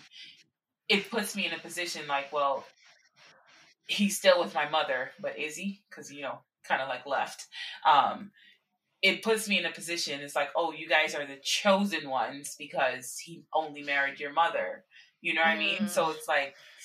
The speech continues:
Speaker 2: Mm-mm.
Speaker 1: where do I stand? Like, how do I, how did I, how do I fit into this equation? What did I do wrong? You know what I mean? Like, you guys are hating on me. Well, y'all are the spoiled ones, and y'all are this, and he married your mom, and he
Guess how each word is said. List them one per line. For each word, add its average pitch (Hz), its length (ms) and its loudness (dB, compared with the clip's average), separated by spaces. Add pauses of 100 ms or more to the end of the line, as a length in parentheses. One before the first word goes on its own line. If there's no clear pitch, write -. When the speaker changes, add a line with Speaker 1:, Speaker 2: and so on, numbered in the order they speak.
(840)
Speaker 2:
Mm-mm. 190 600 -2
Speaker 1:
where 233 240 10
do 240 120 6
I 226 180 10
stand? 147 420 0
Like, 160 160 4
how 208 340 8
do 214 160 2
I, 185 460 8
how 208 260 6
did 208 120 4
I, 180 400 4
how 277 200 4
do 285 60 6
I 269 60 8
fit 247 180 -2
into 214 180 -6
this 196 160 -4
equation? 185 460 -6
What 220 140 8
did 214 80 6
I 226 260 8
do - 160 -6
wrong? 147 360 -2
You 165 100 -6
know 175 40 2
what 180 80 0
I 185 40 -8
mean? 185 100 -4
Like, 160 180 0 (480)
you 196 260 -2
guys 220 240 10
are 196 60 0
hating 196 420 -2
on 165 140 0
me. 190 140 -4
Well, 170 200 2
y'all 208 380 8
are 180 100 6
the 165 80 -4
spoiled 190 460 2
ones, 143 260 -2
and 139 100 -2
y'all 202 260 8
are 156 160 0
this, 170 200 0
and - 120 -18
he 202 140 -2
married 196 300 4
your 185 140 0
mom, 160 240 2
and 147 120 -6
he 208 340 -2